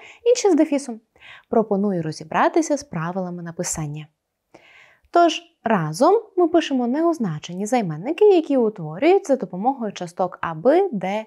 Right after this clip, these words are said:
с. Наприклад, абичий, декому, якогось. З дефісом потрібно писати ті займенники, які утворені із частками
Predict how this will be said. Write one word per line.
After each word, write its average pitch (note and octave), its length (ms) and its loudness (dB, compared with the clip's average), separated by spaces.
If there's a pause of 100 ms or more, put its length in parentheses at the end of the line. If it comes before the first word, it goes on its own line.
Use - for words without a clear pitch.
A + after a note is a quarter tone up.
с. - 340 -6 (840)
Наприклад, G#3+ 600 -2
абичий, D4 840 0
декому, A#3+ 680 -2 (180)
якогось. B3+ 560 -2 (1400)
З G#3 100 0
дефісом F4+ 560 2
потрібно C4 420 -4
писати A#3+ 420 -4
ті A#3 300 0
займенники, E3 840 0
які D4 280 2
утворені A#3+ 540 0
із G#3 200 -10
частками F3+ 560 -10